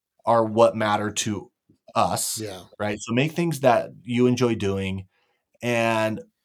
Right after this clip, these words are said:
Speaker 1: also don't get hung up on where and how and how much it's being sold for.
Speaker 2: Yeah.
Speaker 1: You know, there's, there's this stigma, like, if I'm not on Super Rare, like, something's wrong. Doesn't matter.
Speaker 2: Right.
Speaker 1: You know,
Speaker 2: Sure.
Speaker 1: like, it,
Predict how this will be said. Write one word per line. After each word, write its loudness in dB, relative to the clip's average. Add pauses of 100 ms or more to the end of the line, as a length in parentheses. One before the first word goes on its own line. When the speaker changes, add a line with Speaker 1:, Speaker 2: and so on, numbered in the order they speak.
(180)
Speaker 1:
also 4 (680)
don't 2
get 0
hung 2
up 2
on 0
where 2
and -4
how -2
and -8 (100)
how -2
much -4
it's -14
being -8
sold -10
for. -20
Speaker 2:
Yeah. -14
Speaker 1:
You -6
know, -2
there's, -4 (480)
there's 2
this 2
stigma, 4
like, 2
if -10
I'm 2
not 4
on 2
Super -2
Rare, -4
like, -4
something's -4
wrong. -6 (1300)
Doesn't -2
matter. -6
Speaker 2:
Right. -18
Speaker 1:
You -2
know, -2
Speaker 2:
Sure. -4
Speaker 1:
like, -6
it, -8